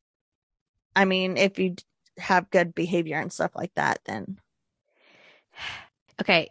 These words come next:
Speaker 2: uh, this is a note that someone left on their neighbor's vehicle.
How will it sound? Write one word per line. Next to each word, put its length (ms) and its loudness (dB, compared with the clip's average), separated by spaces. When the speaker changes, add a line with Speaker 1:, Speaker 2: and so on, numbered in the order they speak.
Speaker 2:
uh, 540 6
this 560 0
is 580 4
a 280 0
note 460 0
that 180 -4
someone 240 -4
left 200 -4
on 100 -4
their 100 -2
neighbor's 300 0
vehicle. 420 0